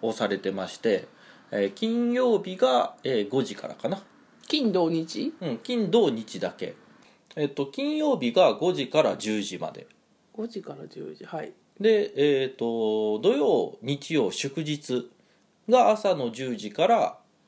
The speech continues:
Speaker 1: 夜の十時まで。
Speaker 2: うん。
Speaker 1: という週末だけの営業でされておられますと。
Speaker 2: うん。
Speaker 1: で、ここの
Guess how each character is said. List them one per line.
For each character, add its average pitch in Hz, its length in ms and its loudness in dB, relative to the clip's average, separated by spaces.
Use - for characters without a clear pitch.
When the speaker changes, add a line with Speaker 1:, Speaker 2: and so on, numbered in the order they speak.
Speaker 1:
夜 110 260 0
の 135 120 -2
十 101 180 -8
時 82 100 -14
ま - 140 -18
で。 - 240 -20
Speaker 2:
う - 20 -8
ん。 135 220 -10
Speaker 1:
と 233 100 4
い 214 260 0
う - 200 -8
週 208 240 0
末 185 140 -6
だ 185 100 4
け 185 140 -4
の 110 220 -6
営 117 200 4
業 98 160 -6
で 87 200 -8
さ 117 160 0
れ 104 80 0
て 98 100 -6
お 104 120 2
ら 101 120 6
れ 92 80 -4
ま 90 140 -14
す - 100 -20
と。 - 100 -18
Speaker 2:
う 143 40 -4
ん。 - 20 0
Speaker 1:
で、 135 160 -4
こ 196 140 0
こ 294 200 -2
の 262 480 2